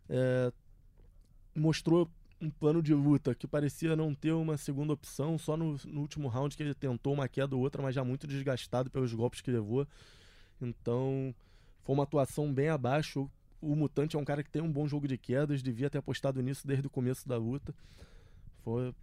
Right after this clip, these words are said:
decepcionante o que ele fez nesse, nesse sábado.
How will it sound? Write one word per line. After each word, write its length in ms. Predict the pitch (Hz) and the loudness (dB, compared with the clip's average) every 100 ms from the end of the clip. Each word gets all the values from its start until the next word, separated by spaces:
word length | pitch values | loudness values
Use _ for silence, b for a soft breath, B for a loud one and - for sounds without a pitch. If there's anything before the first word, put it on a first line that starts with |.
| - - - | -12 -12 -4
decepcionante 920 | 120 113 127 - 147 123 117 135 139 | 0 2 0 -2 0 2 0 -2 -4
o 100 | 120 | -4
que 140 | - | -2
ele 100 | 113 | -2
fez 240 | 110 123 113 | 0 -2 -2
nesse, 240 | 117 - | -4 -6
nesse 200 | 113 - | -6 -6
sábado. 460 | - 104 110 127 | -6 -2 -2 -2